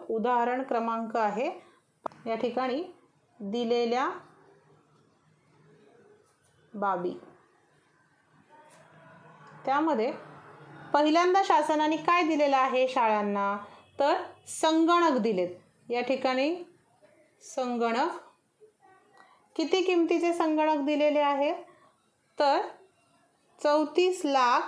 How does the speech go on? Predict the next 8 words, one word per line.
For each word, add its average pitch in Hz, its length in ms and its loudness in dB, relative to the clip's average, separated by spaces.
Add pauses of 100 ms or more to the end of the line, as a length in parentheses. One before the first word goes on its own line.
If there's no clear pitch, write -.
(240)
बासष्ट 262 680 0
हजार 254 500 2 (500)
नऊशे 226 460 -2 (600)
चाळीस 262 720 0 (720)
रुपये 262 480 0
किमतीचे 254 580 -2
संगणक 247 540 -4
दिलेत. 220 280 0